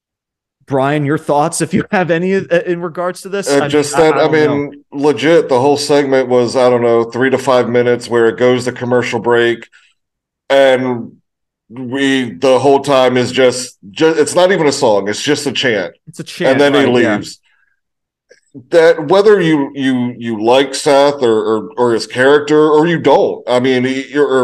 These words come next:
Speaker 2: I'm gonna say it, even if you did like him, ca-, what the fuck was <laughs> that? Like, there was nothing to it. It, like,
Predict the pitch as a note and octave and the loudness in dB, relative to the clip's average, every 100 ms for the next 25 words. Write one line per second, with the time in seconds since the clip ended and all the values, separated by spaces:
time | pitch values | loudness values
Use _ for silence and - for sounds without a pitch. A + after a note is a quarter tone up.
0 | A2 A2+ A#2 A#2 B2 A#2 A#2+ D3 C#3 C3 | -2 -2 -2 -2 0 -2 0 0 0 -2
1 | A2 G#2+ C#3 A2+ G#2+ G2 F#2 E2 - _ | -4 -2 0 2 0 -2 -8 -14 -20 _
2 | _ _ _ _ _ _ _ _ _ _ | _ _ _ _ _ _ _ _ _ _
3 | _ _ - C3+ C#3 C3 F3+ - G3 - | _ _ -4 -4 -4 0 0 0 -4 0
4 | G3+ F#3+ G#3 - - - F#3+ C3+ B2+ C#3 | 0 2 0 0 -6 -4 -2 0 4 2
5 | C#3 - _ _ E3 G#3 G#3 D#3 E3 G3+ | 0 -10 _ _ 2 4 2 0 0 2
6 | G3+ F#3 E3 A3+ A#3+ D#3 A2 C#3 C#3+ C#3+ | 2 -2 0 2 4 2 2 0 0 0
7 | C#3+ C#3+ C3+ | 2 2 0